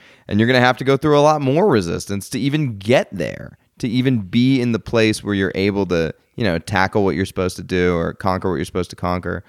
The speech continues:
like, to make the mark you wanna make on your life and in this world.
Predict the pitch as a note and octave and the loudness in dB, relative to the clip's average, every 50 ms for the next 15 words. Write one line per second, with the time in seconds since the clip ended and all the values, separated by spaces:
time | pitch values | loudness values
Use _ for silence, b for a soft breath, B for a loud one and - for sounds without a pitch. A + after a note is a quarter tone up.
0 | b b b b b b b b - F#2+ F2+ - A2+ A#2 A#2+ A#2 G#2 - A2+ G#2 | b b b b b b b b -6 -6 -2 0 2 2 2 2 0 -2 -2 0
1 | G2+ G2+ G2+ G2 G2 - - - G#2 G#2 G2+ G2+ F#2+ F#2 F#2 F2+ F2+ F2 E2 - | 2 4 4 4 2 0 -2 -2 0 0 2 2 0 0 0 0 0 -2 -4 -6
2 | - _ _ _ _ _ _ _ _ _ _ _ _ _ _ _ _ _ A2 A2 | -14 _ _ _ _ _ _ _ _ _ _ _ _ _ _ _ _ _ 2 2
3 | A2 G#2+ G#2 G2+ G2 F#2 F#2 F2+ F2+ F2+ F2 F2 - F2 F2 - - F#2 F#2+ F2+ | 2 4 2 2 2 2 2 2 2 2 0 -2 -2 -6 -8 -6 -6 -6 -4 -4
4 | F2 E2 - F2+ F2+ F2 E2+ E2+ E2 E2 - | -4 -6 -6 -4 -2 -2 0 0 -2 -2 -6